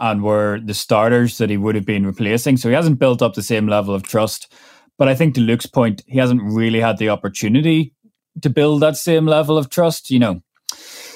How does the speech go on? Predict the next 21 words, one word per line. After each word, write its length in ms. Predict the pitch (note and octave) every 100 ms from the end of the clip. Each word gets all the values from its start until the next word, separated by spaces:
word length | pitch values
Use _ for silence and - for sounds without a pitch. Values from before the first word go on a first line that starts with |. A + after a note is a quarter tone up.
| - _ -
Johnny 280 | D#3 C#3+
Sexton 520 | C3 C3+ B2+ B2 C3 A#2+
was 160 | A2
always 360 | A2+ A#2+ B2 A#2+
going 240 | A#2+ A#2
to 60 | A2+
be 500 | A2 A2 A2 A2 B2+
in 140 | C3 G#2+
the 80 |
big 260 | G2 G#2+ G2+
games. 420 | G#2+ A2 B2+ C3
Obviously, 380 | A#2+ B2 A#2+ A#2
Frawley's 600 | - A#2+ A2+ A#2 A2+ F#2+
versatility 760 | G2+ A2+ G#2+ - B2 A#2+ C3 B2+
means 240 | A2+ A2
that 80 | A2
we 80 | G2+
could 140 | A#2
have 80 | G2+
seen 220 | A#2 A2
him 340 | G#2+ G2+ G2+